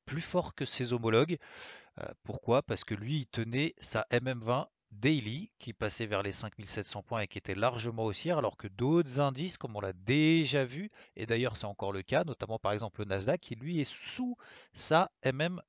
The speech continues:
cinquante. Pour info, la M M cinquante sur le cac, elle passe autour des cinq mille six. Actuellement, le cac est au-dessus des cinq mille huit.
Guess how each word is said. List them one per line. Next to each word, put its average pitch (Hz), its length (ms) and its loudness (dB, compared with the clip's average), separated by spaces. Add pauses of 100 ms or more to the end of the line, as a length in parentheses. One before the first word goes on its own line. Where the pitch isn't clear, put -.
(140)
cinquante. - 640 -2 (500)
Pour 107 180 0
info, 170 460 2 (140)
la 110 140 4
M 113 100 -2
M 117 100 -6
cinquante 117 360 -4
sur - 140 -10
le 98 120 -2
cac, 156 260 0
elle 101 100 -4
passe 143 300 -4
autour 151 300 -6
des 127 180 2 (240)
cinq - 400 -4
mille 170 140 -4
six. - 440 -4 (120)
Actuellement, 107 480 -2
le 117 100 -2
cac 123 260 -2
est - 140 -8
au-dessus 120 240 -6
des 117 120 0
cinq 156 420 2
mille 135 260 -4
huit. 135 400 -4